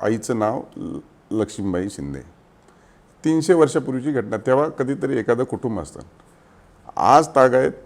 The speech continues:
तिथे जे शिंदे आहेत, अजून बाहेरगावी पण गेलेले आहेत शिंदे. एक तर अहिल्यादेवीचं वंशज, आपण राजमाता जिजाऊंचा वंशज हा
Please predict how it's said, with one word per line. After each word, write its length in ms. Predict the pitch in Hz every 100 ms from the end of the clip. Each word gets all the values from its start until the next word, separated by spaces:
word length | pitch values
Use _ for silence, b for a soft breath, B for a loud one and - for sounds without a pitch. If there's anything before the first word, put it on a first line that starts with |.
| - _ _ _
तिथे 240 | - 120 160
जे 160 | 151
शिंदे 300 | 170 139 131
आहेत, 260 | 123 90 80 - - -
अजून 220 | 113 143
बाहेरगावी 380 | 123 123 156 160
पण 180 | 156 165
गेलेले 300 | 117 110 95
आहेत 100 | 82
शिंदे. 280 | - 80 76 80 _ _ b b b b b b b _ - 139
एक 200 | 147 -
तर 140 | - - -
अहिल्यादेवीचं 800 | 117 127 151 151 143 147 - 156
वंशज, 560 | 127 120 113 117 80 - - _ _
आपण 380 | 98 - 139 139
राजमाता 640 | 104 110 127 131 127 131
जिजाऊंचा 600 | 113 104 110 127 123 123
वंशज 580 | 120 95 95 92 104 76 - - _ _ _ _ b b b b _ -
हा 380 | 131 147 160